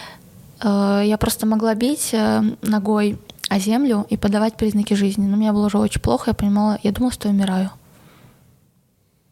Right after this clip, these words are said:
Я думала, что я щас умру, а никто не заметит меня. И я просто била вот так вот ногой. В итоге меня пытались тащить из-под машины какой-то мужчина. Он меня тащит, а у меня-то рука зажата, я вот так вот лежу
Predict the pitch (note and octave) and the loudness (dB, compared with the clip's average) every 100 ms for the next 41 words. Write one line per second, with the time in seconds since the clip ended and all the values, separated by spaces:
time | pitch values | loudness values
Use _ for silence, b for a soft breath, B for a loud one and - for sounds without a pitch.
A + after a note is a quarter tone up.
0 | _ - - G#3+ A3 G#3+ A3+ A3+ G#3+ - | _ -20 -6 -2 0 0 0 0 -2 -2
1 | G#3+ - G3+ G#3+ B3 D4 - G#3 - G#3+ | -2 -2 -2 0 0 0 0 -2 0 0
2 | G3+ G3+ G#3 G#3+ - G3 G3 G#3+ G#3 G#3 | 2 2 0 0 -2 0 0 0 0 0
3 | G#3 - G3 G#3 G#3+ G3+ F#3 - - G#3+ | -2 -2 -2 0 0 0 -2 -4 -4 -2
4 | G3+ A3+ D4 B B B B B B G#3 | 0 0 -2 B B B B B B -2
5 | G#3 A3 G3+ G3+ G3 G#3 G#3 - - - | 0 0 0 0 2 2 0 -2 -6 -20
6 | - G3+ - G#3+ G#3 - G3+ - G#3+ - | -6 -4 0 0 0 -2 -2 -2 -2 -2
7 | G3 G3+ G3 - C#4+ F4 A3 - G#3+ G#3 | 0 0 0 0 0 2 -2 0 2 2
8 | G#3 - A3 G3 - B B B B B | 0 2 2 2 -2 B B B B B
9 | G#3+ G#3 G3+ - A#3+ D4 B3+ - - G#3 | 2 4 2 2 0 2 0 -2 -2 0
10 | G#3 G#3+ G#3 G3 - - - - - G3 | 2 2 0 -4 0 -2 -2 -8 -8 -4
11 | G3 F#3+ G#3+ C#4 - G3 G3 G3 G3 - | 0 2 2 0 -2 -2 -2 -4 -6 -6
12 | - G#3+ G3+ | -2 0 0